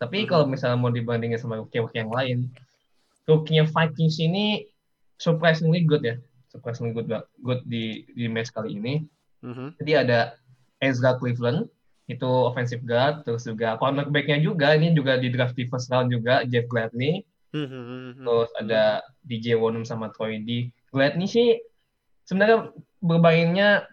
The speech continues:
Speaker 1: biasa aja, nggak bagus-bagus, nggak bagus-bagus amat. Cuman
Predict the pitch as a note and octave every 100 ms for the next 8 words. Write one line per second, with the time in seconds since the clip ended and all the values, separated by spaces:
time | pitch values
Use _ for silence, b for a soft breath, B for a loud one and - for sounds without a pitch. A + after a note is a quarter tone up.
0 | _ _ _ - D3+ D3+ D3+ A#2+ G#2+ A#2
1 | A2+ A2+ A2+ A2+ G#2+ G2+ - A2+ A2+ A#2+
2 | A#2+ A#2 A#2+ A2 A2+ A#2 G#2+ G#2 C3 -
3 | C3 A#2+ E3+ F#3+